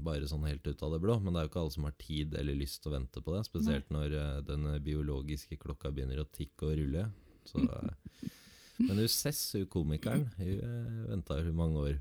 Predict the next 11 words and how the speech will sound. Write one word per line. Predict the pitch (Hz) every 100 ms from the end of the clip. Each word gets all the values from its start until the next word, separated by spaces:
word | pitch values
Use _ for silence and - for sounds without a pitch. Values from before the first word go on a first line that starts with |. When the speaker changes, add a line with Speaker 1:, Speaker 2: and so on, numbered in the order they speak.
| -
Speaker 1:
før | 90 78
hun, | 78 76 78
eh, | 82 82 - -
hun, | 87 80 78 78 80
eh, | - 73 76
møtte | 78 78 - 62
en, | 69 67
eh, | 69 71 71 64 - - -
kar. | 73 67 - _ -
Speaker 2:
Ja. | 202 202 208 - _
Speaker 1:
Ja. | -